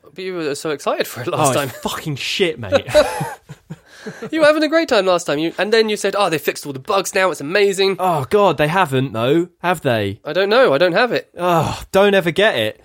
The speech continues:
Speaker 1: Okay.
Speaker 2: <sighs> Fucking ridiculous.
Speaker 1: What if the developer hears this?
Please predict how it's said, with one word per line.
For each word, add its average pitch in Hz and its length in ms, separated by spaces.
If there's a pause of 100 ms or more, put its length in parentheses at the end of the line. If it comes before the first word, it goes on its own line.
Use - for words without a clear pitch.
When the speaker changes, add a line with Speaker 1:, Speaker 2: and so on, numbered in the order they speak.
(100)
Speaker 1:
Okay. 147 380 (160)
Speaker 2:
<sighs> - 180 (420)
Fucking - 960 (560)
ridiculous. 131 840
Speaker 1:
What 196 120
if 202 120
the 180 100
developer 170 420
hears 127 300
this? - 260